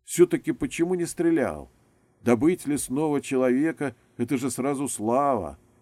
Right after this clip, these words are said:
Весь мир спорит, есть он или нет, а ты бы и добыл. Там близко было совсем.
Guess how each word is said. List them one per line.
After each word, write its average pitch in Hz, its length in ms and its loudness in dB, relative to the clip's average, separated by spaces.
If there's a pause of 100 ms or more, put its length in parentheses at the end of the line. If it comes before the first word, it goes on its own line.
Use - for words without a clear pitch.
(180)
Весь 147 300 4
мир 170 220 4
спорит, 160 580 4
есть 127 420 0
он 143 240 -4
или 143 260 2
нет, 175 300 -2 (360)
а 113 120 -4
ты 196 160 2
бы 180 140 6
и - 160 0
добыл. 82 560 -2 (1000)
Там 160 180 -2
близко 101 380 -4
было 85 220 -8
совсем. 92 480 -10